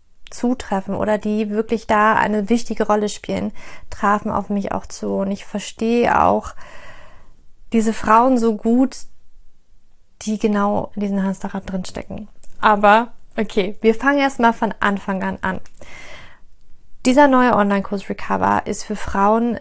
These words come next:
die ihre Perioden nicht bekommen, also eine hypothalamische Amenorrhoe haben, aber auch nicht nur diese, sondern tatsächlich auch Frauen eventuell mit dem P C O-Syndrom, die eher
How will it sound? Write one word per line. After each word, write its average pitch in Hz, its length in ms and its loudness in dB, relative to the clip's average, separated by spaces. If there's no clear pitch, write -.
die 208 500 0
ihre 208 160 2
Perioden 208 540 2
nicht 214 200 0
bekommen, 196 580 0
also 202 200 0
eine 196 220 2
hypothalamische 214 760 0
Amenorrhoe 208 520 0
haben, 208 300 0
aber - 340 4
auch - 80 -4
nicht 269 240 -2
nur 294 140 2
diese, 220 440 4
sondern 214 360 2
tatsächlich 220 520 -2
auch 214 80 0
Frauen 208 420 0
eventuell 214 640 -2
mit 214 220 -2
dem 214 100 -4
P 214 160 -2
C 208 160 -6
O-Syndrom, 208 640 -2
die 214 460 -2
eher 208 320 2